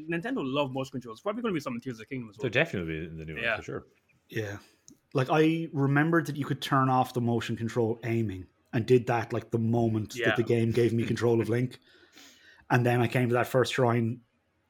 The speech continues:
Speaker 3: with the tilty maze with the ball in it. I was like, "Ha, I remember you can turn these off, right?" And spent about five minutes, like, in the menus and on Google and trying to find out.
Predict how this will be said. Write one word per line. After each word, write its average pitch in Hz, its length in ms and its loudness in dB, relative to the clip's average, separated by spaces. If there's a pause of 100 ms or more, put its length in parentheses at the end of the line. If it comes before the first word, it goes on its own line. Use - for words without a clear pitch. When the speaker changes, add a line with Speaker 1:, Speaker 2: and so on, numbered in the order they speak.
(180)
Speaker 3:
with 120 360 2
the 110 260 4 (320)
tilty 113 680 2
maze 110 520 -2
with 110 120 -8
the 117 60 -4
ball 117 300 2
in 127 60 0
it. - 20 -2
I 117 40 -2
was 117 100 0
like, 139 100 0
"Ha, 254 200 0
I 233 60 4
remember 247 240 4
you 117 80 2
can 120 100 0
turn 123 180 2
these 123 140 4
off, 160 240 2
right?" 123 200 -2 (440)
And 120 80 -4
spent 131 160 6
about 127 120 6
five 131 260 6
minutes, 127 220 4
like, 127 180 2
in 131 120 2
the 127 60 2
menus 123 440 2
and 131 80 -2
on 127 220 0
Google 120 380 4
and 113 100 0
trying 123 180 0
to 117 40 -2
find 120 280 -2
out. 110 220 -2